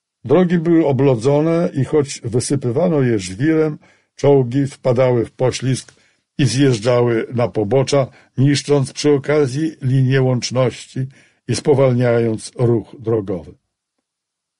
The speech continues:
Na niewiele zdały się metalowe ćwieki, które przypinano do gąsienic czołgów,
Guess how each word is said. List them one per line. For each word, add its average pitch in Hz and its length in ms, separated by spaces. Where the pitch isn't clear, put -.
Na 147 320
niewiele 123 640
zdały 117 360
się 117 260
metalowe 127 600
ćwieki, 127 540
które 127 400
przypinano 123 760
do 107 260
gąsienic 123 840
czołgów, 135 540